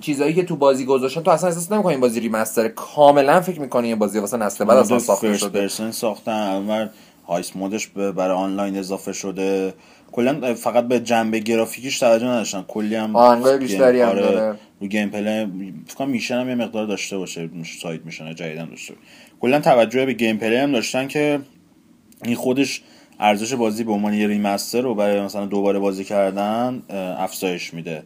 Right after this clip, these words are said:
Speaker 1: درست.
Speaker 2: در نتیجه انتخاب ما تو این بخش، اه، جی تی اِی پنجه. بخش بعدیمون هم خیلی سخت بود. بخش بعدیمون بست شوتره. اه، نامزدش هم کال آف دیوتی ادوانس وارفیر، دستنی، فار کرای چهار،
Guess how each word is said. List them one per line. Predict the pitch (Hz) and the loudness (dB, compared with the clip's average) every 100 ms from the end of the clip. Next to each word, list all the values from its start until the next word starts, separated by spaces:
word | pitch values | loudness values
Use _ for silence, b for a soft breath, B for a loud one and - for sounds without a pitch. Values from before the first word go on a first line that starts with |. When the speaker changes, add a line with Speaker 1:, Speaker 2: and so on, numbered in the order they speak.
| - | -16
Speaker 1:
درست. | 92 90 85 - | -16 -14 -18 -2
Speaker 2:
در | 107 | 0
نتیجه | 110 120 | 0 -4
انتخاب | 104 101 98 | -6 -4 -4
ما | 98 | -4
تو | 101 98 | -6 -6
این | 92 | 0
بخش، | 95 101 120 120 - | 2 4 2 -4 -8
اه، | 87 87 | -6 -6
جی | 85 87 | -8 -14
تی | - | -10
اِی | 87 | -10
پنجه. | 85 - 80 82 - 58 _ b b b b _ | -10 -12 -12 -12 -14 -18 _ b b b b _
بخش | 120 - | 0 0
بعدیمون | 165 156 131 135 156 | 2 4 4 2 -2
هم | |
خیلی | 156 151 | -2 -4
سخت | 143 - 92 - - | -4 -2 -2 -4 -10
بود. | 104 107 117 123 _ b b b _ | -8 -6 -8 -12 _ b b b _
بخش | 101 - | -8 -6
بعدیمون | 127 113 104 123 | 0 0 0 -4
بست | 123 104 101 | -2 -4 -4
شوتره. | - 104 95 117 120 98 101 107 110 b b b b b - | -8 -8 -4 -2 2 2 2 -2 -8 b b b b b -12
اه، | 90 87 87 87 | -10 -8 -8 -6
نامزدش | 92 92 92 95 | -6 -4 -4 -4
هم | 117 107 | -6 -6
کال | 104 95 | -2 -2
آف | 87 | -4
دیوتی | 95 92 85 | -8 -6 -4
ادوانس | 90 87 90 - | -4 -6 -10 -6
وارفیر، | 90 87 - 95 101 120 | -6 -6 -4 -4 -2 -4
دستنی، | 120 95 - 98 90 92 107 120 | -6 -6 -6 -8 -8 -6 -6 -8
فار | 120 90 | -6 -8
کرای | - 95 90 | -6 -8 -8
چهار، | - 95 92 98 110 | -8 -6 -2 -2 -2